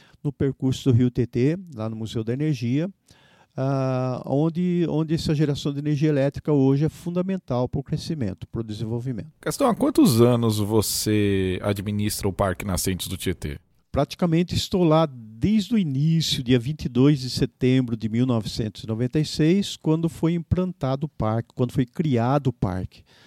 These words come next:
Speaker 1: é, com a desapropriação da antiga proprietária. A partir de então, eu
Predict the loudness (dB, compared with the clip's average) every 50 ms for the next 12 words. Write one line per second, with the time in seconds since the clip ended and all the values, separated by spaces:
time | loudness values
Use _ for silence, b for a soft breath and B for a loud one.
0 | b b b b b _ _ 0 2 2 2 2 0 0 -2 -2 -2 -2 -2 -2
1 | -2 -4 -4 -2 -2 -2 -2 -2 -2 -2 0 0 0 0 2 2 0 0 0 -2
2 | -2 -2 -2 -2 -2 -2 -2 0 0 0 0 0 0 0 2 2 0 0 -2 -4
3 | -4 -4 -4 -4 -6 -8 b b b b b b b b b b b b _ _
4 | -2 0 0 0 2 2 2 0 0 -2 2 4 6 6 6 4 4 2 0 0
5 | 4 4 6 6 8 6 4 2 0 0 4 6 8 10 10 10 8 8 6 4
6 | 2